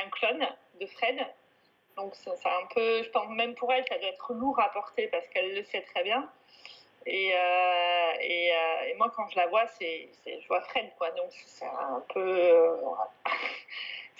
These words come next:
c'est, euh, tu vois, c'est un peu compli-, ça a été un, beaucoup compliqué au début, quoi. Moi, maintenant, mais, euh, voilà, j'étais contente de la voir, hein, l'année dernière, mais,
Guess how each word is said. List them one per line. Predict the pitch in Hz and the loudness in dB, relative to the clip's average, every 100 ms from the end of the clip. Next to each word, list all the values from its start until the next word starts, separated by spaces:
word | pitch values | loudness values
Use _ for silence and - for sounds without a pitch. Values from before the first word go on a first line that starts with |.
| - | -4
c'est, | 185 185 | 2 4
euh, | 175 175 | 4 2
tu | - | 0
vois, | 214 233 | -2 0
c'est | 185 | -4
un | 175 | -6
peu | 190 | -8
compli-, | 196 190 - _ | -8 -8 -10 _
ça | - | -4
a | |
été | 202 - | -4 0
un, | 233 226 - - | 0 0 -8 -8
beaucoup | 254 - | -8 0
compliqué | 240 233 - _ 220 | 0 0 -8 _ -8
au | 196 | -6
début, | 185 196 285 | -6 -6 -8
quoi. | 302 180 185 180 180 202 | 0 0 0 -8 -16 0
Moi, | 208 208 | 0 2
maintenant, | 202 220 214 | -2 -2 -2
mais, | 208 180 | 0 0
euh, | 165 | 0
voilà, | 202 | -2
j'étais | 196 - | -4 -6
contente | 170 185 - 285 | -4 -6 -4 -6
de | - | 0
la | 190 | 2
voir, | - 311 269 | 2 0 2
hein, | 240 | 0
l'année | 220 196 | 0 -2
dernière, | 214 220 262 277 | -4 -2 -2 -2
mais, | 226 | -6